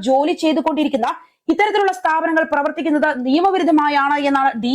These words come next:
എം ഒയുടെ റിപ്പോർട്ടിൽ പറയുന്നത് പോലും. ഡി എം ഒ ഇത്തരത്തിലൊരു റിപ്പോർട്ട് പുറത്തിറക്കിയിട്ടുണ്ടായെങ്കിലും അധികൃതർ ആരും തന്നെ ന-, വേണ്ട ന-, നടപടികൾ സ്വീകരിച്ചിട്ടില്ല. ഇത്തരം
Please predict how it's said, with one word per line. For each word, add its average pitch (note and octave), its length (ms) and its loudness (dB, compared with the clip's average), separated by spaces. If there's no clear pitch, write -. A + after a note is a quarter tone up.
എം E4 120 0
ഒയുടെ D#4 240 2
റിപ്പോർട്ടിൽ C4+ 320 -4
പറയുന്നത് G#3 480 -2
പോലും. B3+ 200 -2
ഡി A3 160 0
എം B3 100 4
ഒ - 100 8
ഇത്തരത്തിലൊരു D4 480 6
റിപ്പോർട്ട് C#4+ 340 6
പുറത്തിറക്കിയിട്ടുണ്ടായെങ്കിലും C#4 1000 4
അധികൃതർ F#4 460 6
ആരും E4+ 240 4
തന്നെ C#4+ 160 6
ന-, C4+ 220 6
വേണ്ട C#4+ 200 6
ന-, C4 180 6
നടപടികൾ C#4 460 6
സ്വീകരിച്ചിട്ടില്ല. G#3 600 4
ഇത്തരം C4 180 4